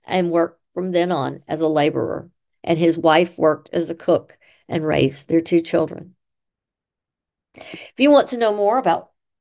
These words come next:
Columbus, Mississippi, and the history of our town, I encourage you to like, follow, and subscribe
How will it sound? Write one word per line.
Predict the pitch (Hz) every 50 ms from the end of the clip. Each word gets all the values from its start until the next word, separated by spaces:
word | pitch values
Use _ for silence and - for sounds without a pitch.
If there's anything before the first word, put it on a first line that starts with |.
| _
Columbus, | - 196 165 160 170 175 170 -
Mississippi, | 170 165 - 175 175 - - 208 202 - 311 330 339 - _ _ _ _ _ _ _ _ _
and | - 185 175 165 160 165 160 156 151 156 - - _ _ _
the | -
history | 151 151 220 208 202 - - 226 214
of | 202 202
our | 196 196
town, | 190 - 196 196 208 247 294 330 -
I | - 180
encourage | 180 170 170 - 180 180 185 190 185 190
you | 190 180
to | 180 160
like, | 156 170 180 214 233 -
follow, | - - _ - 170 175 185 214 220 -
and | - 175 165 170
subscribe | - 151 147 - - - 170 160 170 202 262 294